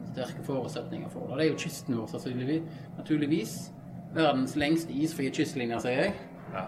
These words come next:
Speaker 1: Ikke verdens lengste kystlinje, det er jo gjerne Canada eller Russland som slåss om akkurat den titelen, men vi har isfri kystlinje, og vi har en av verdens lengste isfri kystlinje. Og fjordene våre og hele kysten vår er jo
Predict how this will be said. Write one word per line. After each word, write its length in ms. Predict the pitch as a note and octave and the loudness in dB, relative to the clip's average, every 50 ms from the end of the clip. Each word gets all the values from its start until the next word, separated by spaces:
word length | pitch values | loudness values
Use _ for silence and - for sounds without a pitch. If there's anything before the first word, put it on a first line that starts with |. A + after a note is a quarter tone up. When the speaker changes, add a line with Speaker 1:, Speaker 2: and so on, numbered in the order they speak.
| - - | -6 -8
Speaker 1:
Ikke 160 | - - D3 | -6 -2 4
verdens 240 | D#3 E3+ D3+ B2+ - | 6 6 6 6 4
lengste 360 | B2 C3+ C#3 C#3 C3+ - A#2 - | 2 2 2 2 0 -2 -4 -2
kystlinje, 460 | A#2 G#2+ G#2 - A2+ - G#2+ G#2+ B2+ D3 D3+ | -2 -2 -2 -2 -2 0 0 2 2 4 6
det 40 | D3 C#3 C#3 | 6 6 6
er 60 | C#3 C#3 C3 | 4 4 4
jo 80 | A#2+ A#2+ | 4 2
gjerne 220 | B2+ C3+ C3+ B2+ A#2 | 2 2 0 -2 0
Canada 380 | - C3 B2 A#2 A2 G#2+ A2 A2 A2+ A2+ | 0 0 0 2 2 0 0 0 0 0
eller 280 | A2+ A2+ A#2+ A#2 A#2 B2 | 0 -2 -2 -2 -2 -2
Russland 400 | B2+ - - - A#2 G#2 - - | -4 -4 -4 -6 -6 -6 -6 -8
som 80 | - - | -8 -6
slåss 280 | - C3 A#2 - - A#2+ | -4 -4 -4 -4 -4 -4
om 60 | A#2 | -4
akkurat 240 | A#2 A2+ - A#2 A2+ | -4 -4 -4 -2 0
den 160 | A2 A#2+ - | 0 0 0
titelen, 380 | - A2 G#2+ - - A#2+ C3+ D3 | 0 -2 -4 -2 -2 0 2 4
men 140 | D3+ D3 D3 - - - - - - | 4 4 2 2 -2 -10 -12 -8 -4
vi 100 | D#3 D3+ D3 | -2 -2 2
har 300 | - G#3+ F3+ C#3 B2+ - | 4 6 6 6 6 4
isfri 460 | D3 D#3 E3 - - - - - - - - - - - | 2 2 2 2 -2 -6 -4 -4 -4 -6 -6 -10 -12 -10
kystlinje, 480 | - - D#3 - - - B2 A2 G#2+ A2+ | -6 -6 -6 -6 -4 -4 -2 -2 -2 0
og 140 | C#3+ D#3 D3+ | 0 0 0
vi 80 | C#3 | 2
har 80 | C3 B2 | 0 0
en 100 | A#2+ A2+ | -2 -2
av 140 | G#2+ G#2 A2+ | -4 -4 -6
verdens 420 | A#2+ A2+ - - - A2 - - | -6 -6 -8 -10 -10 -10 -10 -8
lengste 400 | A#2+ A#2 A#2+ B2+ - - - - | -6 -4 -4 -6 -6 -8 -8 -8
isfri 240 | - A2+ - - G#2+ | -8 -6 -6 -6 -6
kystlinje. 480 | - A#2+ A2+ - - A2+ G#2 G#2+ A#2 E3 - - - - - - - | -4 -6 -6 -6 -6 -4 -4 -2 -2 -4 -4 -6 -12 -14 -14 -12 -12
Og 40 | - - - | -12 -10 -4
fjordene 500 | - F3+ F3 F3+ F#3+ F3 F3 D#3 B2 A#2+ | 0 2 2 4 4 4 4 4 4 4
våre 300 | A#2+ A#2+ A#2+ A#2 B2 A#2+ G#2+ B2+ C#3+ C#3 | 4 2 2 2 2 -2 -2 0 0 2
og 100 | C3+ C3 | 2 2
hele 340 | B2+ B2 B2 C#3 C#3+ C3 | 0 0 0 0 0 -2
kysten 380 | - - E3 D#3 - - C#3+ A#2 | -2 -2 -4 -4 -2 -2 -2 0
vår 160 | A#2 B2+ C3+ | 0 0 0
er 60 | C#3+ C3+ | 0 0
jo 80 | B2+ | -2